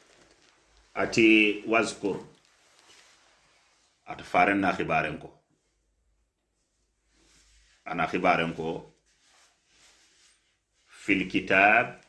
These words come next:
ana khibaren ko kitaben no an Qur'an. Ati faren na khibaren ko kitabe ke no fil kitab, kitabe ke no ani al Qur'an. Ibrahim,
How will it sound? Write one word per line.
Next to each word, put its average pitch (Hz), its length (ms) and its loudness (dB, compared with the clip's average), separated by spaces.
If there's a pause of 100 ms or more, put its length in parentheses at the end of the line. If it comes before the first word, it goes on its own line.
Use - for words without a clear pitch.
(840)
ana 87 240 -4
khibaren 90 480 0
ko 82 80 -4
kitaben 85 480 -4
no 80 320 -6
an 82 240 -2
Qur'an. - 400 -14 (3000)
Ati 78 160 -16
faren 87 320 -2
na 90 160 2
khibaren 80 400 -4
ko 82 440 -6 (880)
kitabe 82 480 -4
ke 80 80 -6
no 76 400 -8
fil - 160 -12
kitab, 85 480 0
kitabe 82 400 -4
ke 78 100 -14
no 76 300 -10
ani 82 400 -2
al 73 160 -10
Qur'an. 73 400 -8 (3250)
Ibrahim, 117 800 4